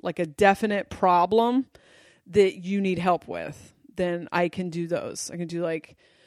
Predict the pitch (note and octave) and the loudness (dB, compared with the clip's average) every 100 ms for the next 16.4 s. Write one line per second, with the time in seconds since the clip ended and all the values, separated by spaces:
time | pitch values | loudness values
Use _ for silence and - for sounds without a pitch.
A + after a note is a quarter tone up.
0 | _ _ _ _ _ _ _ - F3 E3 | _ _ _ _ _ _ _ -8 -4 -4
1 | E3+ - G3 F3+ F3+ F3 E3 F3+ E3+ E3+ | -6 -2 -2 0 -4 -4 -4 -6 -4 -4
2 | E3 D#3+ F3 E3+ E3+ E3+ D#3+ _ _ _ | -4 -8 -10 -8 -6 -8 -12 _ _ _
3 | _ _ _ _ _ _ - F#3+ F3+ F3+ | _ _ _ _ _ _ -2 2 2 0
4 | F3 - F3+ E3 F3+ E3+ - E3 C#3 - | 0 2 0 -2 -8 -10 -8 -6 -6 -4
5 | - F#3 F#3 F3 - G3 F#3 F3 F3+ F3 | 2 4 4 2 0 0 0 -2 -2 -2
6 | - A3 A3+ A3+ G#3 G#3 G3 G#3 F#3 - | 2 2 4 4 6 4 2 0 0 -2
7 | F#3 F3 F#3+ - A#3 A#3+ - - G3 - | 2 2 2 2 4 4 0 -6 -8 -6
8 | G3+ F#3 E3+ - G3 F#3 G3 A3 A#3+ B3+ | -6 -4 -6 -6 -6 -4 -2 0 0 -2
9 | - - - - _ F#3+ F#3 F3+ D#3+ G3+ | -10 -14 -20 -20 _ 0 0 -2 4 4
10 | F#3 F3+ - - F#3+ F#3 F3+ F3 F3 E3+ | 6 2 -2 -6 -4 0 0 0 -2 -2
11 | E3+ F3+ E3+ E3+ E3+ E3 - E3 D#3+ D#3+ | -6 -8 -6 -4 -2 -4 -6 -8 -6 -2
12 | D#3+ G3 - E3+ D#3 F#3+ F3 F3+ E3+ E3 | 0 0 0 -8 -4 -6 -4 -6 -4 -6
13 | D#3+ D#3+ - - C#3 - D#3+ - F3+ F3+ | -6 -10 -10 -8 -8 -8 -12 -8 -6 -6
14 | D#3+ F3 F3 F3+ - F3+ F3 D#3+ F3+ F3 | -6 -6 -4 -6 -4 -4 -4 -2 -2 -2
15 | F3 E3+ G3 F#3+ F#3 F3 F3 - E3+ D#3+ | -4 -4 -2 -2 -4 -4 -4 -4 -4 -4
16 | - E3 E3 F3 | -4 -4 -6 -6